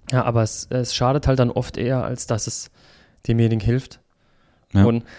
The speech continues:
Speaker 1: hätte, ich habe ja zu der Zeit dann eben auch zu Baling, habe ich ja gemerkt, extreme Nervosität spielt eine große Rolle. Ich, ich will das einfach nicht mehr haben. Ich will einfach in Leichtigkeit wieder Fußball spielen und habe dann auch mich angefangen mit so Meditation und so zu beschäftigen, habe dann vorm Training, vorm Spiel, als dann, nee, vorm Training war es jetzt nicht so in-, intensiv, eher während dem Spiel,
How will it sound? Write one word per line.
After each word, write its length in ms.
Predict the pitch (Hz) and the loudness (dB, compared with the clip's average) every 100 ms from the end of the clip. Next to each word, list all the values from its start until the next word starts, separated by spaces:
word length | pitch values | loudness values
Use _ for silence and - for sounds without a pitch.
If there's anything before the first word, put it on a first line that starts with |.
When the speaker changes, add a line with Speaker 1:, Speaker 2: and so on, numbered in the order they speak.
| - - _ _ _ _ _ _ _ _ | -20 -20 _ _ _ _ _ _ _ _
Speaker 1:
hätte, 440 | - 151 - 185 - - | 2 2 4 2 2 -2
ich 120 | - | 2
habe 140 | - | 2
ja 40 | 160 | 2
zu 120 | 135 | 2
der 140 | 123 | 2
Zeit 300 | - 123 151 | 4 4 4
dann 100 | 156 | 2
eben 240 | - 123 101 | 2 2 2
auch 120 | 120 | 0
zu 140 | - | 0
Baling, 400 | 123 104 156 151 | 2 4 4 2
habe 100 | 123 | 0
ich 60 | 123 | 0
ja 60 | |
gemerkt, 400 | 117 113 120 131 | 0 2 2 0
extreme 400 | 117 - 127 127 | -6 -4 2 4
Nervosität 580 | 123 117 120 - 127 131 | 4 4 0 0 2 0
spielt 220 | - 123 | -2 -4
eine 80 | 123 | -4
große 280 | - 131 131 | -2 0 0
Rolle. 280 | 120 123 127 | 2 4 2
Ich, 260 | - - - | 0 -6 -10
ich 240 | - 127 | -10 -2
will 160 | 123 147 | 0 2
das 180 | 151 - | -2 -2
einfach 280 | 120 123 120 | -2 -2 -2
nicht 200 | 123 - | -2 -2
mehr 160 | 110 | -2
haben. 180 | 113 147 | 0 -2
Ich 120 | - - | -2 -4
will 120 | - | -2
einfach 260 | 110 135 | -2 -2
in 100 | 131 | -2
Leichtigkeit 540 | 120 110 131 - 127 123 | 0 2 0 -2 -2 -2
wieder 160 | 117 | -2
Fußball 400 | - 131 - 151 | -2 -4 0 0
spielen 320 | 139 - 107 92 | 0 -2 -4 -4
und 100 | 113 | -4
habe 120 | - | -4
dann 220 | 117 113 | -4 -4
auch 280 | - 123 - | -4 -6 -6
mich 180 | 123 - | -8 -4
angefangen 400 | 110 135 135 123 | -4 -2 0 0
mit 100 | 117 | 0
so 80 | 120 | -2
Meditation 680 | 120 120 120 - 127 135 151 | -2 -2 -4 -2 2 2 2
und 60 | |
so 80 | 139 | -2
zu 180 | 131 127 | -4 -4
beschäftigen, 480 | 123 120 123 135 123 | -2 -2 -2 -2 -4
habe 100 | 113 | -2
dann 200 | 113 113 | -4 -4
vorm 320 | - 123 131 | -2 0 0
Training, 340 | - 127 120 | -2 -2 -2
vorm 240 | 113 101 120 | -2 -4 -4
Spiel, 320 | - 135 143 | -4 -4 -2
als 220 | 131 - | -4 -4
dann, 180 | 123 110 | -4 -4
nee, 100 | 107 | -6
vorm 140 | 104 - | -8 -8
Training 260 | 113 113 | -6 -4
war 60 | 107 | -6
es 60 | 120 | -6
jetzt 140 | - | -8
nicht 140 | 127 | -8
so 80 | - | -4
in-, 120 | 131 | -6
intensiv, 540 | 127 120 123 120 123 - | -6 -6 -6 -4 -6 -4
eher 180 | 98 110 | -4 -2
während 180 | 110 | -4
dem 40 | - | -6
Spiel, 280 | - 143 | -4 -4